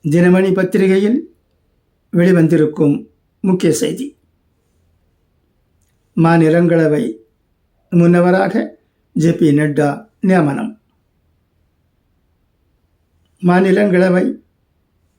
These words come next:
முன்னவராக மத்திய சுகாதாரத்துறை அமைச்சர் ஜே பி நட்டா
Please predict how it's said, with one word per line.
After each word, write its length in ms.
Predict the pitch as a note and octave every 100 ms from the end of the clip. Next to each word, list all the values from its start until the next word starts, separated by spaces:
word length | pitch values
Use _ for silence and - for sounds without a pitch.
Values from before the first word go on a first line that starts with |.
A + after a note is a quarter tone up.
| -
முன்னவராக 640 | F#3 G3 F#3 D#3+ D#3 C#3 - - _ - - _ _ -
மத்திய 280 | E3 D3+ D3+ D3
சுகாதாரத்துறை 800 | E3+ D#3 C#3+ D3 C#3+ B2+ - C#3+ C#3+
அமைச்சர் 420 | D#3 D#3+ - - A3 - _ _ _ _ _ _ _ _ _ _ _ _ _ _ _ _ F3+
ஜே 100 | D#3+ D#3+
பி 100 | D3+ C#3
நட்டா 300 | D#3 D3 C#3+